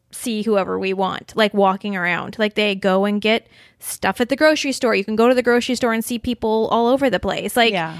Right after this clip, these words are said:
Speaker 2: but I still think they should have made it a easier place for people to get to, like Los Angeles or Las Vegas, things that, you know, where there's cheaper places to stay, and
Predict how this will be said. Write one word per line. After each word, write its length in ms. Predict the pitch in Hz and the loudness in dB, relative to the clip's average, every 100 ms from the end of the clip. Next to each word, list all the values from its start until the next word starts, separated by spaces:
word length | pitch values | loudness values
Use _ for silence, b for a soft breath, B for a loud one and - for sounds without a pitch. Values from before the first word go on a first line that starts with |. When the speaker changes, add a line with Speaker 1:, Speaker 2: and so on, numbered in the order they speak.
| - | -4
Speaker 2:
but 120 | 220 | 0
I 100 | 226 | 2
still 200 | 220 226 | 0 -6
think 180 | 190 190 | -6 -6
they 80 | 180 | -4
should 220 | - 185 | -4 -4
have 100 | 175 | -4
made 140 | 170 160 | -4 -4
it 160 | 139 - | -6 -4
a 100 | 175 - _ B B B B B _ | -4 -6 _ B B B B B _
easier 340 | 190 185 170 160 | -10 -8 -6 -6
place 300 | - 165 - | -4 -6 -6
for 140 | 165 | -12
people 280 | - 160 165 | -12 -12 -12
to 80 | 165 | -10
get 240 | 160 - | -12 -12
to, 260 | - - - | -10 -8 -6
like 320 | - 135 - - - | -6 -6 -10 -20 2
Los 260 | 254 214 208 | 2 4 2
Angeles 580 | 185 185 165 165 170 - | 2 4 4 4 2 0
or 80 | 196 | 2
Las 260 | 185 - | 2 0
Vegas, 760 | 175 165 165 160 156 - - - _ _ 131 | -2 0 0 0 -2 -4 -10 -12 _ _ 0
things 260 | 208 185 196 | 2 2 -2
that, 160 | - | -2
you 100 | 202 | 2
know, 140 | 180 170 | 2 2
where 160 | 170 | 0
there's 320 | 170 175 - - B B B B B _ | 0 -2 -4 -10 B B B B B _
cheaper 340 | - 220 196 | 0 2 2
places 580 | - 175 170 - 180 156 | 2 2 0 0 -2 -2
to 120 | - | -4
stay, 680 | - - 175 170 170 165 170 | -6 -4 -2 0 0 0 0
and 680 | 156 156 95 110 - - - | -2 -4 -8 -10 -6 -6 -6